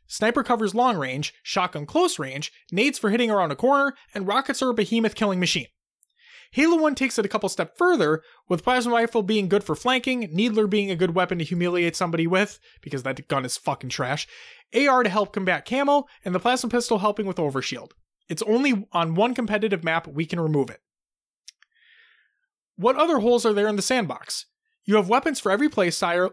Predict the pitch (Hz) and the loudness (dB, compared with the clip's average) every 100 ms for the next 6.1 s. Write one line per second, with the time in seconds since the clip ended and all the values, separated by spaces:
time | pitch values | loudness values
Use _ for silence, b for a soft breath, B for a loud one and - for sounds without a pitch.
0 | - 156 - 214 - - 247 254 - 131 | -4 -10 -2 -2 -2 -2 0 0 -2 -2
1 | 127 156 _ - 160 254 269 311 254 233 | -2 -6 _ -4 0 2 0 -2 0 0
2 | 202 156 139 127 123 _ _ _ - 175 | 0 -2 -4 -8 -12 _ _ _ -8 0
3 | 226 269 294 285 - 277 220 214 214 220 | 0 0 -2 -4 -2 0 0 0 2 2
4 | 185 160 151 196 269 220 202 208 190 180 | 2 2 0 2 2 2 0 -2 -2 -2
5 | 170 156 - 247 214 196 175 160 226 220 | -2 -4 -2 0 2 0 0 2 2 2